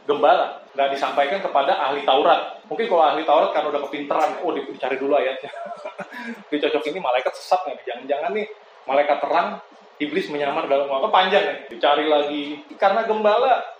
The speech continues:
mereka hatinya murni. Mereka polos-polos aja ketika mendengar firman Tuhan. Mereka langsung jalan.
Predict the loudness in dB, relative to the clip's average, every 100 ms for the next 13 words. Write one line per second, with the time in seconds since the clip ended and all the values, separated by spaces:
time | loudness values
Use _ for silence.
0 | -20 -2 -2 2 0 0 -2 -2 0 0
1 | -4 -2 -4 -6 -12 -6 -2 0 4 4
2 | 4 2 2 2 0 -2 -6 -6 -2 -2
3 | -2 -2 0 0 0 -6 0 2 2 0
4 | -2 2 0 0 -14 -20 -10 -2 2 2
5 | 2 2 4 4 2